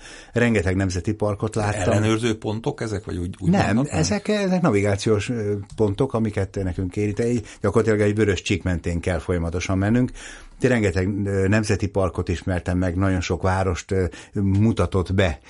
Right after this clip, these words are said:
Speaker 1: ezáltal, tehát mennünk kellett az
Speaker 2: Toronto
Speaker 1: ő által.
Speaker 2: belvárosán is át kellett
Speaker 1: Abszolút-e,
Speaker 2: menni?
Speaker 1: abszolút-e. Sőt, le kellett menni a tópartra, végig kellett menni a tóparton, fel kellett menni kis utcákba, végig kellett menni a, a gazdag negyeden, végig kellett menni különleges parkokon, meg kellett nézni a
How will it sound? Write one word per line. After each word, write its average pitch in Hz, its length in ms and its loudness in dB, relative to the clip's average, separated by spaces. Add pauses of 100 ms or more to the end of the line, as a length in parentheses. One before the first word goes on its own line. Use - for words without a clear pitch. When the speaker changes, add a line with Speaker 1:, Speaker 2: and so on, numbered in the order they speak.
(160)
Speaker 1:
ezáltal, 95 580 0
tehát 117 180 2
mennünk 95 280 4
kellett 92 220 2
az 107 80 4
Speaker 2:
Toronto 104 200 6
Speaker 1:
ő 98 60 6
által. 98 200 6
Speaker 2:
belvárosán 104 520 2
is 104 120 -2
át 95 160 2
kellett 107 200 4
Speaker 1:
Abszolút-e, 117 260 4
Speaker 2:
menni? 98 180 0
Speaker 1:
abszolút-e. 113 640 2 (160)
Sőt, 110 180 0
le 110 120 4
kellett 101 220 0
menni 92 180 0
a 82 80 0
tópartra, 107 580 2
végig 95 240 2
kellett 90 300 -2
menni 87 240 0
a 73 80 -8 (240)
tóparton, 101 420 2
fel 107 220 2
kellett 101 280 0
menni 92 200 0
kis 104 180 0
utcákba, 95 540 0 (220)
végig 104 300 4
kellett 95 300 2
menni 95 320 2
a, 90 140 0 (240)
a 85 200 -6
gazdag 104 380 2
negyeden, 92 400 0
végig 95 220 0
kellett 92 240 -2
menni 87 200 -2
különleges 92 520 0
parkokon, 98 540 0 (220)
meg 104 140 0
kellett 98 300 0
nézni 98 340 2
a 85 160 -2